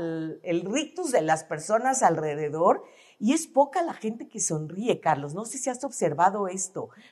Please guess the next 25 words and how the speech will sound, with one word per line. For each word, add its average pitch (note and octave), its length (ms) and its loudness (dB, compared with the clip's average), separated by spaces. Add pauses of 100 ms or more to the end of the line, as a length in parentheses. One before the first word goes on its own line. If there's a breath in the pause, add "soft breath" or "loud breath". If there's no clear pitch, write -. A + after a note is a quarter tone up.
pero G3 160 4
es C#4+ 140 0
impresionante G3 1040 -2 (300 soft breath)
esto C4 420 -2
que A3 100 -2
es G#3 160 -4
como F#3 320 4
alguno G#3 360 6
de G#3+ 100 2
los D3 220 0
estragos E3+ 640 6
que C3+ 180 -6
hemos E3 260 -4
mencionado C3 800 -2
ya C3 440 0 (220 soft breath)
ahora, C#3 600 8
en, A#2 560 -12
o B2+ 60 -10
sea, B2+ 160 -4
después B2 440 -6
de C3+ 100 0
pandemia. F#3+ 640 4 (340 soft breath)
Entonces, F#3+ 520 8
es E4+ 180 0
importantísimo G3+ 1300 4